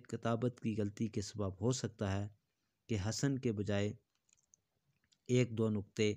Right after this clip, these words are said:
लगाने से लफ्ज़ हुसैन बन गया और कलमी नुस्खों की गलत नकूल के सबब इस तरह राइज हो गया, क्योंकि इमाम हुसैन की औलादों में इस नाम के फर्जंद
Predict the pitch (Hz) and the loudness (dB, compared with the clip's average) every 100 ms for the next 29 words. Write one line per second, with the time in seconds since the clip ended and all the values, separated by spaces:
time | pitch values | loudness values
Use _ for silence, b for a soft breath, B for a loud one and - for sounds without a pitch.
0 | - _ _ _ - 110 110 113 117 - | -4 _ _ _ -4 0 2 2 2 0
1 | 104 104 101 110 101 104 - 110 110 104 | -2 -2 -2 -4 -2 -4 -2 0 0 -2
2 | 101 98 95 92 - 117 101 123 135 131 | -2 -2 -4 -6 -8 -8 -2 0 2 2
3 | 110 98 - 101 - 101 98 113 113 - | 0 -4 -6 -6 -4 -2 0 -2 -2 -8
4 | - 104 101 101 95 92 95 92 - _ | -6 -4 -4 -4 -6 -4 -2 -4 -10 _
5 | 127 - 107 101 95 95 107 117 107 85 | -6 -4 -4 -2 -4 -2 0 0 -2 -4
6 | 82 85 - _ _ _ _ _ b b | -8 -10 -16 _ _ _ _ _ b b
7 | b b b 147 147 160 147 143 127 127 | b b b 4 6 6 4 2 4 6
8 | 143 139 113 - 117 123 123 117 - 107 | 4 4 0 0 2 2 0 -4 -2 -2
9 | 104 113 113 110 - 127 117 110 101 101 | 0 0 0 0 -4 -6 -4 -2 -2 -2
10 | 98 - 98 98 95 | -6 -6 -6 -4 -6